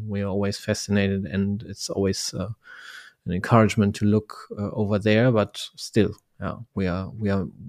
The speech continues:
making the right steps. The big question is, do we make the right steps with the right speed?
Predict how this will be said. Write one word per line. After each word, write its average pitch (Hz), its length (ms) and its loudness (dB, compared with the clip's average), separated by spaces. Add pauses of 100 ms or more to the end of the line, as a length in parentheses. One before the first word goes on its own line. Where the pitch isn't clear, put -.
making 113 460 4
the 98 60 2
right 98 180 4
steps. - 340 -2
The 113 60 -6
big 110 240 2
question 131 440 6
is, 123 180 6
do 127 120 4
we 117 160 6
make 107 380 6
the 110 120 0
right 101 300 4
steps - 640 -4
with 107 220 0
the 110 100 0
right 95 260 2
speed? 95 560 0